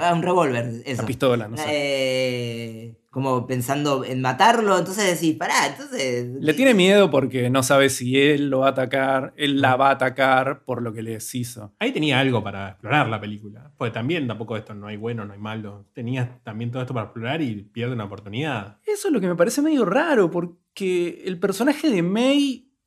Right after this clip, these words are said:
Speaker 2: o sea, hubiese sido más interesante si la trataban más como una villana al
Speaker 3: Ujú.
Speaker 2: final del día. Y que al final vemos que hizo un sacrificio. Quiero hablar del final, porque eso es un momento que me parece interesante, pero primero hablemos de,
Speaker 1: De ella,
Speaker 2: de las idas y
Speaker 1: puntualmente.
Speaker 2: vueltas que tiene ese personaje.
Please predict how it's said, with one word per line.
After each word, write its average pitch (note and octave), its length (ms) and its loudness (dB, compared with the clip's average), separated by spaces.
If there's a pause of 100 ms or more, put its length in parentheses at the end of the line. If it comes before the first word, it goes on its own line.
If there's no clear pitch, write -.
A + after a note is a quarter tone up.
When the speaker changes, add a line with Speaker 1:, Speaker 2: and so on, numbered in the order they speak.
(240)
Speaker 2:
o - 20 -10
sea, F#3 140 4
hubiese B3+ 260 4
sido B3 160 2
más A#3+ 160 2
interesante G#3+ 640 2
si - 220 -6
la D3 160 6
trataban D3 480 2
más G3 160 2
como E3+ 260 -2
una E3+ 200 2
villana C#3+ 720 0
al A#2+ 80 -8
Speaker 3:
Ujú. - 20 -10
Speaker 2:
final C3 240 -2
del B2+ 160 -2
día. A#2+ 320 -4 (260)
Y C#3 140 -4
que D#3+ 80 4
al D#3 80 8
final F#3 460 4
vemos F3+ 300 4
que D3+ 100 0
hizo D3+ 160 2
un C#3+ 60 0
sacrificio. D3 680 0
Quiero G3+ 180 0
hablar D3+ 220 4
del C#3 140 -2
final, C3+ 300 -4
porque B2+ 180 -6
eso E3+ 140 -8
es - 180 -10
un C3+ 320 -6
momento C3 380 -4
que B2+ 80 -2
me A#2 60 -8
parece B2 540 -10 (460)
interesante, C3+ 480 2
pero C#3+ 160 0
primero D#3+ 440 2
hablemos C#3 440 2
de, A#2 280 -4 (260)
Speaker 1:
De A2+ 160 -2
ella, A2 240 -2
Speaker 2:
de C3+ 140 0
las C3+ 180 4
idas D#3 240 6
y C#3+ 40 4
Speaker 1:
puntualmente. C3+ 360 4
Speaker 2:
vueltas B2 260 -4
que A#2+ 160 -6
tiene B2 260 -2
ese A#2+ 120 -4
personaje. A#2 600 -8